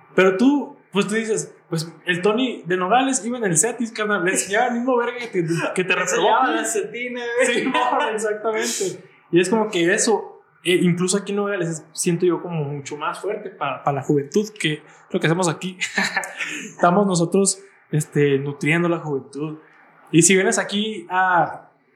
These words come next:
Speaker 1: Café Aguilar y dices que vienes por parte de Sebas F T V en YouTube, Spotify, Apple Podcast, te van a correr a la chingada,
Speaker 2: Te
Speaker 1: ¿no?
Speaker 2: damos un
Speaker 1: Quiere-,
Speaker 2: diez por ciento de
Speaker 1: ah,
Speaker 2: descuento.
Speaker 1: ah, oh, verga.
Speaker 2: <laughs>
Speaker 1: Pues
Speaker 2: Si vienes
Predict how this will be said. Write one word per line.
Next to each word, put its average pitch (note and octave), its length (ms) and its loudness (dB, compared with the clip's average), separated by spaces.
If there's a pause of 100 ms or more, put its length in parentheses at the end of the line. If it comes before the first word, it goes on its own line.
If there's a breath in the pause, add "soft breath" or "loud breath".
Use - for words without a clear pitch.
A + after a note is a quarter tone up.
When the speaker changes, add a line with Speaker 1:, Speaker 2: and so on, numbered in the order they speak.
Speaker 1:
Café E3+ 260 4
Aguilar G3 600 2 (260)
y D#3+ 80 2
dices F3 240 2
que E3+ 100 -2
vienes F3 220 0
por D#3+ 140 -2
parte D#3+ 220 0
de F3 60 -2
Sebas F3+ 240 -4
F F3+ 160 -8
T F3+ 100 -4
V F3+ 120 -2
en F3 80 -6
YouTube, F3+ 220 -4
Spotify, F3 420 -4
Apple D#3+ 260 -2
Podcast, F#3+ 500 -4 (300)
te D#3 120 6
van D#3+ 200 4
a F#3+ 80 -2
correr C4 240 2
a G#3+ 60 2
la G#3 100 0
chingada, G#3+ 400 2
Speaker 2:
Te G3 60 2
Speaker 1:
¿no? G3+ 80 2
Speaker 2:
damos G#3+ 140 0
un G3+ 60 4
Speaker 1:
Quiere-, A3 140 2
Speaker 2:
diez - 100 2
por - 120 -2
ciento F3+ 180 2
de B3+ 60 4
Speaker 1:
ah, - 20 2
Speaker 2:
descuento. F#3+ 640 -2
Speaker 1:
ah, E3+ 340 4
oh, C4 340 0
verga. C#4+ 680 0
Speaker 2:
<laughs> - 460 -18
Speaker 1:
Pues D3 140 4
Speaker 2:
Si A3 120 0
vienes D4+ 680 2